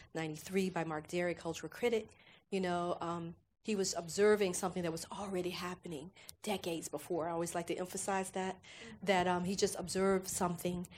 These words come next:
uh, that was already happening in music.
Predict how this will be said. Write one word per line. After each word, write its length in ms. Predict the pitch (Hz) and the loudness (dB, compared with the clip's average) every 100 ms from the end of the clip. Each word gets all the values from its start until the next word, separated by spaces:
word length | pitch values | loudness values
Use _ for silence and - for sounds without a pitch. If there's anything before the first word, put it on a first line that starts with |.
| - - - | -18 -10 -4
uh, 240 | 170 190 175 | -2 -2 0
that 120 | 156 | 0
was 140 | 175 | 0
already 360 | - 185 175 165 | 2 2 2 0
happening 480 | 170 190 180 175 175 | 0 0 0 -4 -4
in 180 | 196 190 | -2 2
music. 640 | 190 190 185 185 185 | 2 4 4 4 2